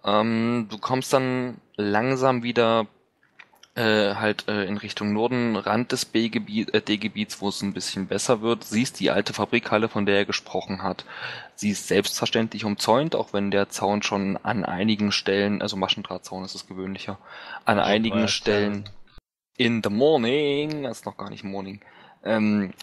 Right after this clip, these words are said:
Speaker 1: auch wenn der Zaun schon an einigen Stellen Risse hat oder gänzlich da die Pfeiler umgebrochen sind. Du siehst auch, dass da viele, na, viele, an jeder Ecke eine Kamera war, die nach unten hängt und,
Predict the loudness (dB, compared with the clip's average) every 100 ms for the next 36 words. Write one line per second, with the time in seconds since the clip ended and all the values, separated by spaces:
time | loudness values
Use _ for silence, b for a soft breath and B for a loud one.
0 | -4 -2 0 0 0 -2 0 -4 -4 -4
1 | -4 -2 -2 -2 -2 -2 -2 2 0 0
2 | 0 -2 0 -2 0 -2 0 2 4 2
3 | 0 2 2 2 0 0 -2 -2 0 0
4 | 0 B B B -2 2 2 4 6 4
5 | 4 0 0 0 -2 -4 -4 -18 -10 -8
6 | -8 -10 -6 -2 0 0 2 6 6 4
7 | -2 -2 -2 -4 -4 -2 2 2 2 -2
8 | -18 -20 -18 -2 4 6 6 4 0 B
9 | B B _ -2 0 0 0 -2 -2 -4
10 | 0 2 0 -2 -2 -2